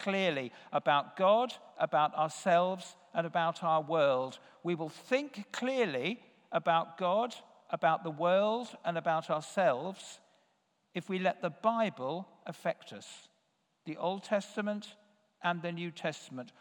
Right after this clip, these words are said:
what the, what the prophets wrote, what the apostles wrote. So that's why the Bible is so important. It's why we need to be reading the Bible,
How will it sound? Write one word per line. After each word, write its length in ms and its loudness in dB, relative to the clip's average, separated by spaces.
what 220 -4
the, 140 -6
what 220 -2
the 180 -4
prophets 560 -2
wrote, 440 -2
what 200 -4
the 80 -2
apostles 640 -8
wrote. 340 -10
So 200 -2
that's 260 -2
why 320 2
the 120 0
Bible 420 2
is 120 -6
so 200 -2
important. 480 -6
It's 180 -10
why 500 2
we 140 -2
need 240 -2
to 100 -10
be 180 -4
reading 420 -4
the 80 -4
Bible, 500 -2